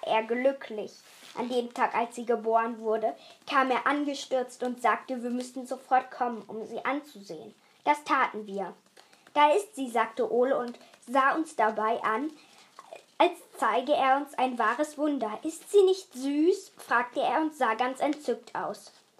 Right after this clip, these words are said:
Aber das war sie wahrhaftig nicht. Sie war ganz rot und runzlig. Ja, sie sah entsetzlich aus, fand ich. Aber ihre Hände, die waren süß, ja, wirklich süß. Niemand habe ich jemanden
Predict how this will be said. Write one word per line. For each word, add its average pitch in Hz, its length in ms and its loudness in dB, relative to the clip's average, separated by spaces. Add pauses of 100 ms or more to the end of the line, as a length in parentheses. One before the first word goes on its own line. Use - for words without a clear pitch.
(260)
Aber 254 200 4
das 254 320 2
war 269 240 2
sie 254 140 -8
wahrhaftig 240 680 -2
nicht. 202 300 -8 (320)
Sie 247 140 -6
war 240 140 6
ganz 247 320 -2
rot 247 320 2
und 233 160 -8
runzlig. 208 840 -2 (800)
Ja, 302 300 6
sie 285 160 -4
sah 269 260 2 (180)
entsetzlich 269 800 2
aus, 202 180 -6
fand 208 360 -8
ich. - 260 -10 (320)
Aber 254 260 4
ihre 262 240 0
Hände, 262 400 -2
die 247 220 -6
waren 240 300 2
süß, 226 400 -10
ja, 247 400 0
wirklich 254 420 0
süß. 214 300 -10 (1500)
Niemand 311 380 4
habe 277 180 6
ich 277 140 -12
jemanden 277 540 -2